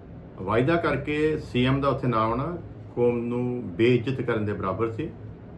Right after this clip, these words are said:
ਬਾਕੀ ਰਹੀ ਸਾਡੀ ਗੱਲ, ਸਾਨੂੰ ਪਹਿਲਾਂ ਪਤਾ ਸੀ ਕਿ ਸੀ ਐਮ ਨੇ ਨਹੀਂ ਆਉਣਾ। ਔਰ ਹੁਣ ਪ੍ਰੋਗਰਾਮ ਮਨਾਇਆ ਗਿਆ, ਉਹਦੇ ਵਿੱਚ ਕੁਝ ਆਮ ਆਦਮੀ ਪਾਰਟੀ ਦੇ ਲੀਡਰ ਆਏ, ਜਿਹੜੇ ਸੀ ਐਮ ਤੋਂ ਬਾਅਦ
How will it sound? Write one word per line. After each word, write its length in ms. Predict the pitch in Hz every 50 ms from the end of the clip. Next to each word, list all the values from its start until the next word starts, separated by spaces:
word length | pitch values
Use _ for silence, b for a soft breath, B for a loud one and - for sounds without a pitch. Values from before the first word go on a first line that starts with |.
| - - - - - - - - - - - - - - - - - - -
ਬਾਕੀ 260 | 101 104 - - 139
ਰਹੀ 200 | 131 143 147 147
ਸਾਡੀ 280 | - 127 123 123 135 131
ਗੱਲ, 120 | 147 151
ਸਾਨੂੰ 240 | 151 143 139 143 131
ਪਹਿਲਾਂ 220 | 123 127 127 160
ਪਤਾ 280 | 160 160 147 - 123 117
ਸੀ 120 | 113 - 120
ਕਿ 360 | 120 - 120 117 117 113 110 107
ਸੀ 220 | - - - 101 104
ਐਮ 120 | 107 110 110
ਨੇ 100 | 113 113
ਨਹੀਂ 200 | 107 98 104 117
ਆਉਣਾ। 160 | 107 90 85 - - - - - - - - - - - - - - - - - - - - - - - - - - - - - - - - - - - - - - - - - - - - - - - - -
ਔਰ 120 | 131 139 151 156 151 151 151 147 143 - - - - - - - - - - - - - - - - - - - - - - - - - - -
ਹੁਣ 200 | - 127 135 135
ਪ੍ਰੋਗਰਾਮ 400 | 135 151 156 156 156 160 160 156
ਮਨਾਇਆ 440 | 147 131 123 117 123 131 143 156 160
ਗਿਆ, 260 | 143 147 147 151 151 151 156 156 151 - - -
ਉਹਦੇ 220 | 117 117 120 123 139
ਵਿੱਚ 260 | 135 131 110 101 123 127 123 120 113
ਕੁਝ 200 | - 120 107 - 107 -
ਆਮ 240 | 110 107 104 107
ਆਦਮੀ 200 | 110 110 104 110 110 107
ਪਾਰਟੀ 300 | - 101 98 98 - 101
ਦੇ 140 | 101 98 107 104
ਲੀਡਰ 500 | 98 95 98 95 87 98 98 98 98 - -
ਆਏ, 260 | 95 95 113 117 107 - - - - - - - - - - - - - - - - - - - - - -
ਜਿਹੜੇ 260 | 107 110 113 117 113
ਸੀ 200 | 110 - 117 110
ਐਮ 140 | 107 107 110
ਤੋਂ 100 | 104 117
ਬਾਅਦ 320 | 110 98 101 101 107 107